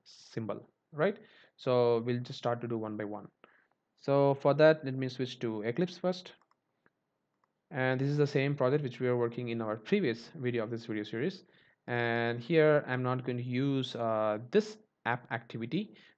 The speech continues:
Rather, we need to use the, uh, activity of this particular, uh, dialer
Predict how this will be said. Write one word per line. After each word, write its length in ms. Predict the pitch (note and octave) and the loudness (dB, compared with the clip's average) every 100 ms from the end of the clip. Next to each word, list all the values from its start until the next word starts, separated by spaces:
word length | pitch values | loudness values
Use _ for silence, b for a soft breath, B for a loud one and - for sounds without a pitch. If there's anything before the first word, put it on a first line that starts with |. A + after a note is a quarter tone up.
| - | 4
Rather, 440 | D#3+ G3 B2 B2+ C#3 | 6 8 6 4 2
we 80 | |
need 160 | C3+ C3+ | -2 -4
to 80 | C3 | -4
use 380 | B2+ C3 C3+ - | -2 -2 -4 -4
the, 600 | A#2+ A#2 A2+ A2+ A2+ A#2 | -2 0 0 0 -2 -4
uh, 380 | A#2 A2 G#2+ G2+ G2 | -4 -2 0 -2 -4
activity 760 | - A#2+ - C3 B2 A#2 A2+ A2+ | -6 -6 -4 -4 -2 -2 -2 -2
of 260 | G#2+ A2 - | -2 -2 -4
this 300 | B2 B2+ C#3+ | -4 0 0
particular, 720 | C#3+ A#2+ A#2 A#2 A2 A2 A2 B B _ - | -2 -6 -4 -4 -2 -2 -4 B B _ -8
uh, 300 | G#2+ G#2 G#2+ A#2 | -2 -2 0 2
dialer 560 | A#2+ A#2+ A2+ G#2+ G#2+ | 4 4 0 -2 -4